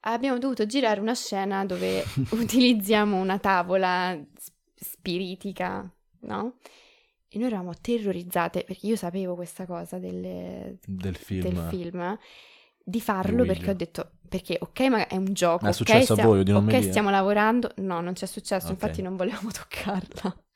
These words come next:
Speaker 1: con le mani. Ehm,
Speaker 2: Era una tavola vera?
Speaker 1: Eh, non so se era vera, no, non sembrava vera, sembrava fatta a mano,
Speaker 2: Fatta
Speaker 1: simile
Speaker 2: lì un po',
Speaker 1: all'Ouija.
Speaker 2: esatto.
Speaker 1: Però in realtà la tavola Ouija, se tu c-,
Speaker 2: La
Speaker 1: la
Speaker 2: puoi fare a
Speaker 1: cerchi su
Speaker 2: mano?
Speaker 1: Amazon,
Speaker 2: Ma la trovi?
Speaker 1: la trovi.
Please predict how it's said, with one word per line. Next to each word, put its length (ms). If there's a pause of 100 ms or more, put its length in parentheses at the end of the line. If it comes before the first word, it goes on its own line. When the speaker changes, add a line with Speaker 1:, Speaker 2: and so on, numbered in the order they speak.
(100)
Speaker 1:
con 140
le 160
mani. 420 (760)
Ehm, 440
Speaker 2:
Era 100
una 80
tavola 280
vera? 360 (880)
Speaker 1:
Eh, 160
non 140
so 100
se 180
era 160
vera, 300
no, 200
non 140
sembrava 400
vera, 160
sembrava 280
fatta 300
a 40
mano, 400
Speaker 2:
Fatta 280
Speaker 1:
simile 180
Speaker 2:
lì 120
un 140
po', 80
Speaker 1:
all'Ouija. 220
Speaker 2:
esatto. 240 (340)
Speaker 1:
Però 160
in 60
realtà 340
la 140
tavola 300
Ouija, 540
se 180
tu 120
c-, 160 (180)
Speaker 2:
La 120
Speaker 1:
la 60
Speaker 2:
puoi 160
fare 160
a 20
Speaker 1:
cerchi 160
su 80
Speaker 2:
mano? 120
Speaker 1:
Amazon, 580
Speaker 2:
Ma 280
la 160
trovi? 260
Speaker 1:
la 120
trovi. 580